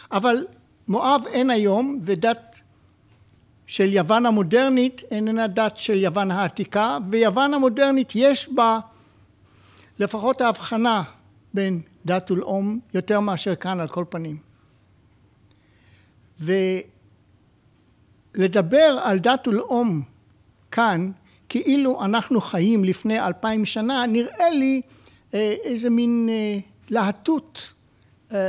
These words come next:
אה, בלתי נסבל. הלאום, במובן שמדובר עליו, כשמדובר על ההפרדה בין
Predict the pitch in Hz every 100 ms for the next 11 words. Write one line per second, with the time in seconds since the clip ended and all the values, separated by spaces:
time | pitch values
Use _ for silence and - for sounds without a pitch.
0 | - 220 196 185 190 233 269 262 240 202
1 | 151 160 151 175 _ _ _ _ _ _
2 | _ _ _ _ _ _ _ _ _ _
3 | _ _ - 180 180 - - _ _ _
4 | _ 180 262 302 311 294 160 127 _ _
5 | _ _ _ _ 170 185 185 233 269 196
6 | - 190 156 160 175 226 214 185 185 165
7 | - 180 151 143 185 196 170 160 - 165
8 | 151 175 156 143 _ _ _ _ _ _
9 | _ 151 170 165